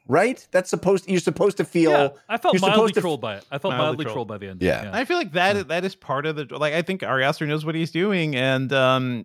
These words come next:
Speaker 3: the takeaway is m-, mother always wins. Mother
Speaker 1: Mother
Speaker 3: always
Speaker 1: always
Speaker 3: wins.
Speaker 1: wins, I guess.
Speaker 3: No.
Speaker 2: Well, I, I, I think one of the most compelling parts of the movie to me is people thinking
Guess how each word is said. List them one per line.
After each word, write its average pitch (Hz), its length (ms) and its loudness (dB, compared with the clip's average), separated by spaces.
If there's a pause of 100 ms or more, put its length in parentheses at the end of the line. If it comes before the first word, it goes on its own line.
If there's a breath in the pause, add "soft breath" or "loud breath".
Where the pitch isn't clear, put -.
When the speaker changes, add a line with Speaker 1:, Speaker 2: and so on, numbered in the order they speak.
(120)
Speaker 3:
the 135 140 0
takeaway 160 300 2
is 139 120 2
m-, 127 300 -4
mother 135 300 0
always 131 300 0
wins. - 480 -10 (240)
Mother 110 300 -2
Speaker 1:
Mother 98 60 2
Speaker 3:
always 120 280 2
Speaker 1:
always 123 220 2
Speaker 3:
wins. 113 60 2 (280)
Speaker 1:
wins, - 20 -20
I 76 80 -8
guess. 92 420 -4 (220)
Speaker 3:
No. 117 640 -10 (580 loud breath)
Speaker 2:
Well, 254 320 2 (560 loud breath)
I, 190 60 -6 (260)
I, 214 60 0
I - 20 0
think 311 240 -8
one 330 120 -2
of 254 40 -6
the 220 80 -2
most 190 200 0
compelling 160 340 0
parts 151 240 0
of - 80 -16
the 127 60 -10
movie 135 240 -2
to 120 120 -12
me 107 300 -4
is 110 640 -4 (560 soft breath)
people 214 420 2
thinking 175 1040 -2